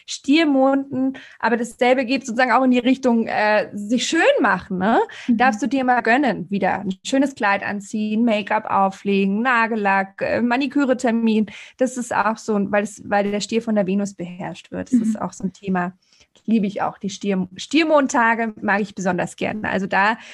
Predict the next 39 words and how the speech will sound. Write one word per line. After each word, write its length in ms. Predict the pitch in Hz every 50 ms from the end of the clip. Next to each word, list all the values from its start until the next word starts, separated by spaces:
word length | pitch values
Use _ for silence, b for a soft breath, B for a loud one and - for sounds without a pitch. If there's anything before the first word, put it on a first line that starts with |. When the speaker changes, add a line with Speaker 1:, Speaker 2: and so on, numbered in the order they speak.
| B B B B
Speaker 1:
kannst 380 | - 277 269 262 269 285 285 -
du 160 | 294 262 220
auch 140 | 214 226 226
mal 160 | 254 247 226
überlegen, 460 | 220 214 226 220 208 240 240 233 233
möchte 260 | 226 220 226 226 - 233
ich 80 | -
mal 200 | 226 214 214 196
wieder 260 | 208 214 214 208 208
Freunde 460 | 202 208 - - 196 202 214 220 220 -
einladen 500 | - 208 208 196 196 190 185 190 202 -
und 120 | - 208
ein 60 | 208
gutes 260 | - 233 226 233 226 -
Essen 300 | - - 185 - 196 175
kochen. 440 | - - - 185 - - 208 196 - _ _ _ _ _ _ _ _ _ _
So, 280 | - - - - - _ _
perfekt 500 | - 208 196 202 - 220 202 202 - - _ - - _ _
dafür. 480 | - 170 160 - - 180 180 180 190 185 - _ _ b b b b b b b b b
Und, 420 | - 196 196 202 196 196 - -
äh, 480 | - - 190 196 196 196 196 - - 208
Steinbock, 840 | 185 - - - - 185 185 208 226 254 302 339 427 453 - - - _ _ -
habe 140 | 214 214 220
ich 100 | 214 -
schon 120 | 220 196
angedeutet, 580 | - 226 262 294 - - 277 269 269 262 247 233
so 100 | - 226
eine 100 | 214 202
Struktur, 580 | - - - 190 - - - - 320 349 370 349 349 330 339
vielleicht, 600 | - - 247 240 226 214 214 220 214 - - - _
äh, 240 | - 226 220 220 220
ein 100 | 226 208
guter 280 | 233 233 254 233 -
Tag, 280 | - 226 220 226 226 -
um 120 | 185 202
deinen 180 | 190 208 226 262
Schreibtisch 500 | 262 - - 247 254 254 - 262 - -
zu 140 | - 247 233
sortieren, 800 | 214 240 226 233 - - 254 254 240 233 247 240 240 240 233